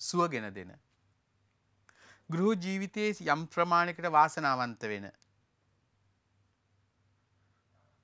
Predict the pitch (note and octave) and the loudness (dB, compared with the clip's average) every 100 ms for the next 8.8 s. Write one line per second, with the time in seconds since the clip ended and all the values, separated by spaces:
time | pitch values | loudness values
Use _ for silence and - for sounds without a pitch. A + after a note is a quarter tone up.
0 | _ _ _ _ _ _ _ _ _ C#3 | _ _ _ _ _ _ _ _ _ -2
1 | D3+ D3+ A3 A#3 G3+ D#3+ E3 G3 G#3 F3 | -2 0 -2 -2 0 2 2 0 -8 -4
2 | F3 E3+ D3+ D3 D3 C3+ A#2+ A2+ G#2 G2+ | -2 2 2 2 -2 -4 -4 -4 -8 -12
3 | _ _ _ _ _ _ _ _ _ - | _ _ _ _ _ _ _ _ _ -20
4 | _ - C3 C#3 D3 G#3+ A3+ - D#3+ F#3 | _ -12 -4 0 0 2 -2 -2 -2 0
5 | G#3+ G3+ G3 F#3+ - E3 D#3+ C#3 B2 A2+ | 0 0 -2 -2 2 2 2 -4 -4 -4
6 | G2+ - _ _ _ _ _ _ _ - | -8 -12 _ _ _ _ _ _ _ -20
7 | - - _ - - C#3+ F3 G#3 A3+ A3+ | -20 -20 _ -20 -2 0 2 4 2 4
8 | A3+ F3 D#3+ F3+ G3+ G3+ G3+ | 6 6 4 -4 -6 -4 -4